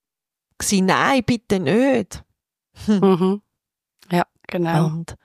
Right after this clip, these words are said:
Speaker 1: han die Zeit dann viel bewusster wahrgenommen. Das sind dann mehrere Monate gsi, wo ich auch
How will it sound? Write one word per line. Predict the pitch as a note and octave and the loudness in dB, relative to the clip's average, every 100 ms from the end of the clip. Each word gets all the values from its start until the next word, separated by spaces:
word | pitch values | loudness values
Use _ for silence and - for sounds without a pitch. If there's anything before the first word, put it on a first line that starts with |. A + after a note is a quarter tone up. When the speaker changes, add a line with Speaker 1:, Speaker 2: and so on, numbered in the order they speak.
| _ _ _ _ _ _ - _ _ _ _ _ _ _ _ _ - | _ _ _ _ _ _ -20 _ _ _ _ _ _ _ _ _ -2
Speaker 1:
han | E3 D#3 D#3 D3+ - - _ _ _ _ A#2 A2+ _ _ _ _ _ _ _ _ _ _ _ _ _ _ _ _ _ | 2 4 2 -4 -6 -12 _ _ _ _ _ _ _ _ _ _ _ _ _ _ _ _ _ _ _ _ _ _ _
die | - G3+ G#3 A3 | 0 4 2 0
Zeit | - G#3+ G3 | 0 0 2
dann | F#3+ F3+ | 0 2
viel | G3 F#3 | 2 2
bewusster | F#3 E3 F3+ - - F3+ D#3+ | 2 2 0 -2 -4 -2 0
wahrgenommen. | D#3+ E3 E3 - D#3 D3+ D#3 D#3+ | 2 0 -2 -8 -6 -4 -6 -8
Das | - - | -12 -8
sind | E3+ E3 | -8 -6
dann | D#3 | -4
mehrere | D#3+ E3 E3+ E3 | -2 -2 -2 0
Monate | D#3 D#3 F3 - | 0 0 0 -2
gsi, | - E3+ E3 E3+ E3+ F3 - - - - - _ _ _ | -4 -2 0 -2 -4 -8 -14 -20 -20 -20 -20 _ _ _
wo | E3+ E3 | 4 4
ich | E3 - | 4 2
auch | E3 D#3 D#3+ E3 | 2 4 4 2